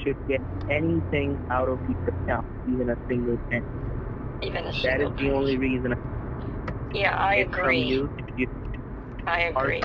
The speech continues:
Speaker 1: for a sec and take a picture. And I've already sent you the text which says, you know, "Send here."
Speaker 2: Okay, sweetie.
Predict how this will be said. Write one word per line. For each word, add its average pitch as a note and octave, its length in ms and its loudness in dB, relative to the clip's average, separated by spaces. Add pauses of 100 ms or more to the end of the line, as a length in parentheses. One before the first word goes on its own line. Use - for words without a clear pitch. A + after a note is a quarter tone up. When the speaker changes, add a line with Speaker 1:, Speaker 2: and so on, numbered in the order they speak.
Speaker 1:
for C3 180 4
a A#2+ 340 -2 (140)
sec C3 160 0 (1300)
and B2+ 200 0
take C3+ 220 2
a C3+ 40 0 (100)
picture. D3 580 0 (920)
And B2 160 0
I've C3 180 0
already D#3+ 540 0
sent D#3 300 0 (100)
you C#3 200 2
the C#3 120 0 (100)
text C#3 360 -2
which C3 120 0 (140)
says, C3+ 320 0
you C3 140 0
know, D3 200 0 (180)
"Send D3 340 0
here." D#3 360 0 (1400)
Speaker 2:
Okay, B3 420 4
sweetie. G#3 560 -2